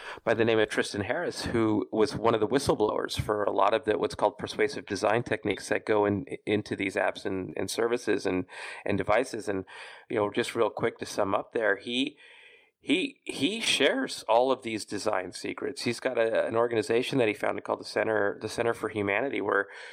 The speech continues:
they reveal to, to what extent they, th-, these tricks are used to, to get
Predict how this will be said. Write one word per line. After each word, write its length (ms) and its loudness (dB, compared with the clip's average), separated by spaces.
they 80 4
reveal 680 4
to, 200 2
to 240 2
what 160 8
extent 460 2
they, 160 2
th-, 280 -10
these 240 -4
tricks 520 0
are 100 4
used 400 -4
to, 120 0
to 140 -4
get 320 2